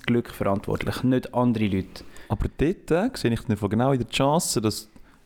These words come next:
Speaker 2: eben du bist ja eigenverantwortlich, oder? Und da finde ich es völlig legitim, dass dir dann das gesagt wird. Du darfst nicht entscheiden, was du mit dieser Sache machst. Es wird dir gesagt und du darfst dann sagen so, "Okay, fair, interessiert mich nicht,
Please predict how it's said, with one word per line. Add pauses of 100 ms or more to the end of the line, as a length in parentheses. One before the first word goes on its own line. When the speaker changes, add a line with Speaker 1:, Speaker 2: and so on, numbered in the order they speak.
Speaker 2:
eben (160)
du
bist
ja
eigenverantwortlich,
oder? (280)
Und
da
finde
ich
es
völlig
legitim,
dass
dir
dann
das
gesagt
wird. (400)
Du
darfst
nicht
entscheiden,
was
du
mit
dieser
Sache
machst. (920)
Es
wird
dir
gesagt (720)
und
du
darfst
dann
sagen
so, (160)
"Okay, (160)
fair, (880)
interessiert
mich
nicht,